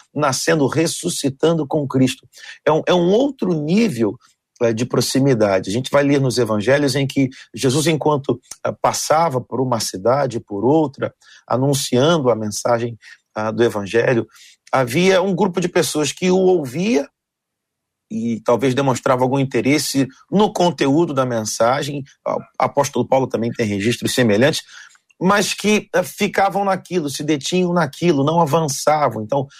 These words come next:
como alguém que vai ter uma palestra qualquer, assiste, gosta e retorna pra casa. Quando,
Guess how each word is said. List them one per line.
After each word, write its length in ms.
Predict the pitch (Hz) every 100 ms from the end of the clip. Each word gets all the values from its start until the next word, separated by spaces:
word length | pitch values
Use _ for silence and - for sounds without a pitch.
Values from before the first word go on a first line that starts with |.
| _
como 180 | - 175
alguém 200 | 160 156
que 120 | 135
vai 280 | 127 127 127
ter 120 | -
uma 180 | 120 107
palestra 500 | - 113 117 120 107
qualquer, 600 | - 90 - 147 156 143
assiste, 600 | 107 - 139 160 143 -
gosta 540 | 120 120 151 147 - - - - _ _
e 80 | 151
retorna 440 | 147 143 143 139
pra 180 | 143 135
casa. 280 | - 104 104
Quando, 300 | - 208